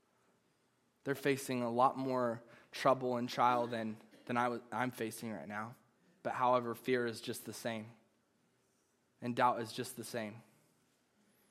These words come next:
But Paul responds in this, "No, in all these things we are more than conquerors, not because of ourselves, but through him who has loved us.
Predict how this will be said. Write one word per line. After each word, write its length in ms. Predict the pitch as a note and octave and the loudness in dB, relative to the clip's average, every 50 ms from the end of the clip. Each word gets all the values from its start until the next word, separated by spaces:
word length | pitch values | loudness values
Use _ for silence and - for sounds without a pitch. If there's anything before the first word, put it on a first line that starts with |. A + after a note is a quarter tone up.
| _ _ _ _ _ _ _ _ _ _ _ _ _ _ _ _ _ _ _ - | _ _ _ _ _ _ _ _ _ _ _ _ _ _ _ _ _ _ _ -12
But 120 | - A#2 | -12 -10
Paul 240 | - - C3 B2 A#2+ | -2 2 2 4 4
responds 460 | A#2+ A2+ - - A#2+ A#2 A#2+ A#2+ A2+ | 2 -2 -2 -2 0 0 0 0 -2
in 100 | A#2 A#2 | -4 -4
this, 280 | A#2 A#2+ A2+ A2+ - - | -4 -4 -4 -6 -6 -4
"No, 360 | B2 C3 C3 C3 B2+ B2+ B2+ | 0 2 2 4 4 2 2
in 80 | B2 A#2 | 0 2
all 240 | - B2 B2+ C3+ C3+ | 4 6 6 6 6
these 240 | C#3 C#3 C3+ - - | 4 2 0 0 -2
things 320 | C3+ B2+ B2+ B2+ A#2+ - | 0 0 0 0 -2 -2
we 120 | C3 B2 A#2 | -4 -4 -4
are 100 | A#2 A#2 | -2 -2
more 360 | A#2 A#2 B2 B2+ C3 C3+ C3+ | -2 0 2 2 2 2 2
than 140 | C3 B2+ A#2+ | 0 -2 -2
conquerors, 500 | - A#2 A#2 A#2+ A#2 - G#2+ G#2+ G#2 C3 | 0 0 0 0 0 -2 -4 -4 0 2
not 200 | C3 C3 C#3 D3 | 0 0 0 -2
because 240 | C#3+ - D3 C3+ | -2 0 0 2
of 80 | C#3 C#3 | 6 4
ourselves, 460 | C3 B2 - - A#2+ G#2+ G2 - - - - - - _ - - - - - _ _ _ _ - - - - _ _ - | 4 4 4 2 2 2 2 0 -4 -14 -18 -20 -20 _ -20 -20 -20 -20 -20 _ _ _ _ -20 -20 -20 -20 _ _ 0
but 180 | B2+ B2+ - - | 0 0 0 -2
through 360 | - - - C#3 B2+ B2 B2 | -10 -6 2 4 6 6 6
him 280 | - B2 B2 A#2+ A#2 | 4 2 0 0 0
who 160 | A#2 B2+ A#2+ A2+ | -2 -4 -4 -4
has 180 | A2 G#2+ A2+ | -6 -6 -6
loved 300 | A2 A2 G#2+ G#2 A2 - | -2 -2 -2 -2 -4 -6
us. 480 | F#2+ - - - - - - - - | -8 -8 -8 -12 -18 -18 -18 -18 -18